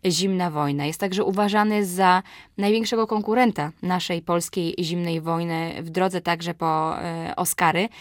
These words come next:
ale trzeba powiedzieć jedno, że Alfonso Cuarón i Paweł Pawlikowski, czyli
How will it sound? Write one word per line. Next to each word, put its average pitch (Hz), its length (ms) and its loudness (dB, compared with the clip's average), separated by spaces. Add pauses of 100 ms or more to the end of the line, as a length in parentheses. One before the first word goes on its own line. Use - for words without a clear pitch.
(240)
ale 190 180 0
trzeba 190 260 -2
powiedzieć 170 400 -8
jedno, 190 360 0
że 185 160 -2
Alfonso - 380 -4
Cuarón 160 340 -2
i 165 60 -4
Paweł 156 200 -2
Pawlikowski, 160 560 -6
czyli 156 280 -6